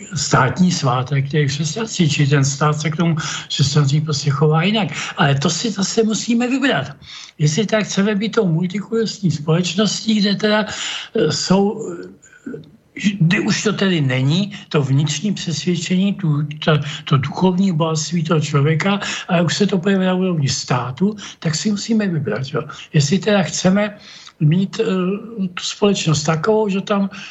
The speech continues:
prostě budou jiné svátky, budeme slavit jiné svátky a podobně, tak židovský svátek u nás třeba nemáme jako státní svátek, že jo, žádný. Jo, Židé si samozřejmě slaví svátek, ale státní svátek to není.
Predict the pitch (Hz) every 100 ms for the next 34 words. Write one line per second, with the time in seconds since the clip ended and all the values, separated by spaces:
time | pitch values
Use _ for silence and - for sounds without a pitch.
0 | - _ - 156 - 180 196 180 135 127
1 | 170 220 202 - 202 202 202 208 185 180
2 | 180 - 180 165 147 - - - - -
3 | - 117 135 120 143 185 208 - 190 190
4 | 185 - 202 202 196 202 202 202 - -
5 | - - _ _ _ _ - 190 - -
6 | 160 156 160 202 190 196 196 220 - 220
7 | - 202 202 202 220 214 202 214 220 196
8 | 180 160 139 135 156 - - - 143 -
9 | 147 117 110 - - 147 110 117 113 110
10 | 110 - - - - 190 214 - 143 185
11 | 196 - - 196 190 175 143 - 160 190
12 | - 196 202 - 175 147 165 170 180 160
13 | 202 196 175 220 220 208